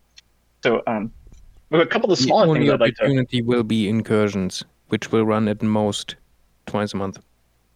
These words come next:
Speaker 1: Twice a month, honestly, might be too much. Just that's, that's some honest
Speaker 2: Yeah,
Speaker 1: feedback there. I would like to
Speaker 2: probably
Speaker 1: see this
Speaker 2: agree.
Speaker 1: as more of a between the arcs event that runs, uh, you know, instead of, like, just, like, instead of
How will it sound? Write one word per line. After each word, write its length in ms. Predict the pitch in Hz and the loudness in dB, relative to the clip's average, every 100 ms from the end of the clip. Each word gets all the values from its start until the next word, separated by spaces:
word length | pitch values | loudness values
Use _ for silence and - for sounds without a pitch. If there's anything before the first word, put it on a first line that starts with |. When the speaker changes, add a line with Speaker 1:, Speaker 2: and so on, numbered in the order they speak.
| _ - - _ _ _ - - | _ -20 -20 _ _ _ -16 -4
Speaker 1:
Twice 300 | - 196 139 | 0 0 0
a 40 | |
month, 180 | 131 127 | -2 0
honestly, 340 | 135 135 135 | 0 0 0
might 220 | 120 127 | 0 0
be 100 | 135 | -2
too 240 | 113 135 107 | -8 -6 -6
much. 320 | 92 - - _ _ _ _ _ | -8 -14 -16 _ _ _ _ _
Just 280 | 123 - - | -10 -10 -2
that's, 180 | 143 - - | -2 -2 0
that's 180 | 143 - | 0 2
some 160 | 139 | 2
honest 220 | 135 139 107 | 2 2 2
Speaker 2:
Yeah, 60 | |
Speaker 1:
feedback 280 | - 143 139 | 2 2 2
there. 180 | 143 - | 0 0
I 120 | 143 - - | -4 -4 -4
would 200 | 104 202 | 0 2
like 140 | 175 | 2
to 60 | 202 | 2
Speaker 2:
probably 20 | |
Speaker 1:
see 240 | 185 170 | 0 0
this 160 | 151 135 | -2 -4
Speaker 2:
agree. 100 | 120 | -4
Speaker 1:
as 40 | |
more 200 | 139 147 | 2 4
of 120 | 143 | 4
a 260 | 135 131 123 - - - - | 4 2 -2 -12 -20 -20 -14
between 500 | 127 - 160 156 156 | -10 -6 0 2 2
the 120 | 139 | 2
arcs 440 | 123 127 127 - | 2 2 0 -4
event 420 | 135 113 127 147 - | -4 0 0 -2 0
that 200 | 127 123 | -2 0
runs, 500 | 131 127 127 123 - - - - | 0 2 0 -4 -14 -20 -20 -6
uh, 160 | 135 123 | 0 2
you 80 | 131 | 2
know, 140 | 131 | 2
instead 340 | 123 123 - 139 | 0 -4 0 2
of, 120 | 123 | 4
like, 260 | 127 113 _ - | 2 0 _ -14
just, 320 | 135 - 135 | -12 -6 -2
like, 80 | 131 | -2
instead 220 | 165 | -2
of 80 | 185 | -4